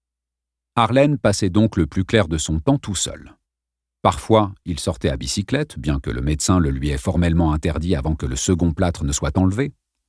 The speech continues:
Complètement stupide, il n'y avait vraiment rien de difficile à faire du vélo en tenant le guidon d'une main, et même sans les mains, ils le faisaient tous dans leur cyclopatrouille à la gomme. Avec le plâtre, c'était juste un petit peu plus délicat.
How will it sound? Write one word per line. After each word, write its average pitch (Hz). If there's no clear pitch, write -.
Complètement -
stupide, 127
il 101
n'y 101
avait 95
vraiment 90
rien 104
de 82
difficile 82
à 82
faire 95
du 78
vélo 101
en 78
tenant 110
le 92
guidon 90
d'une 76
main, 120
et -
même 80
sans -
les 98
mains, 151
ils 73
le 78
faisaient 90
tous 139
dans 101
leur 87
cyclopatrouille 104
à 71
la 69
gomme. 110
Avec -
le 170
plâtre, 208
c'était 160
juste 175
un 156
petit 139
peu 117
plus 107
délicat. 76